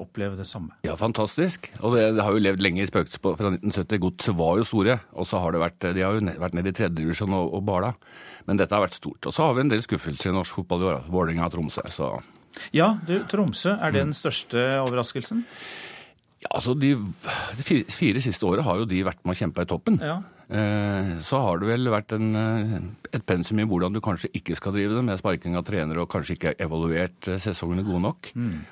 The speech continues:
Speaker 2: Vålerenga er en stor skuffelse. Eh, var nesten så de havna på kvalik.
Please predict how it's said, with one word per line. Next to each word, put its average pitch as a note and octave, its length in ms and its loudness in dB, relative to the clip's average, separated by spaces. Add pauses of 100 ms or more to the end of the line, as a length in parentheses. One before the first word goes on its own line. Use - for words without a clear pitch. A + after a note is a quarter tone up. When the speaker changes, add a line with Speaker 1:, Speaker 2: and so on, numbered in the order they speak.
Speaker 2:
Vålerenga F#2+ 400 4
er F2+ 80 0
en F#2 60 -2
stor F2 280 -4
skuffelse. G#2 540 -2 (260)
Eh, E2+ 340 -2 (140)
var F#2 140 -2
nesten F2 340 -4
så F2 140 -4
de E2+ 80 0
havna D#2+ 220 -2
på D#2 100 -6
kvalik. E2+ 460 -4